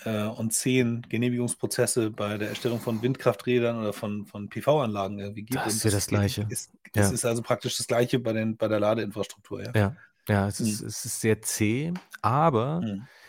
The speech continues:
Speaker 2: ähm, was man halt sich immer so 'n bisschen im Hinterkopf behalten muss, ich glaube, dass der Elektromobilitätsmarkt nur einmal, vielleicht zweimal verteilt wird. Es wird, jetzt grade geht es darum, sich die besten Standorte zu sichern.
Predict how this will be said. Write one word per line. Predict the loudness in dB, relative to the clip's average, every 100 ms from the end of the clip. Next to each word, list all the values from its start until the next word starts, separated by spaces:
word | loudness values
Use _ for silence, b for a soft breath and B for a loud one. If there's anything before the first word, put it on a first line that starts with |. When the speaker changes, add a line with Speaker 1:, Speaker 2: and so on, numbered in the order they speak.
| B B 2
Speaker 2:
ähm, | 4 4 2 -4 -10 _ -2
was | 0 0
man | -2 -2
halt | -4 -6
sich | -12 -8
immer | -8 -6
so | -4
'n | -4
bisschen | -4 0
im | 0
Hinterkopf | 0 0 -4 -6 -10 -18 -6
behalten | -2 0 0
muss, | -2 -2 -6
ich | -14 -10
glaube, | 0 2 2 0
dass | -2 0
der | 2 2 0 -2
Elektromobilitätsmarkt | -4 -2 -4 -2 -2 -2 -4 -4 -4 -4 -4
nur | -4
einmal, | -2 -2 -2 0 -2 0
vielleicht | 0 0
zweimal | 0 2 2 0 -2
verteilt | -4 -2 0 0 -2
wird. | -4 -4
Es | -10
wird, | -10 -12 -14
jetzt | -6 -2 -2 -4 -6
grade | 0 2 2
geht | -2 -8
es | -8
darum, | -4 -4 -4
sich | -8
die | -6
besten | -6 -6
Standorte | -8 -6 -6 -6 -10 -12
zu | -12
sichern. | -10 -8 -8 -10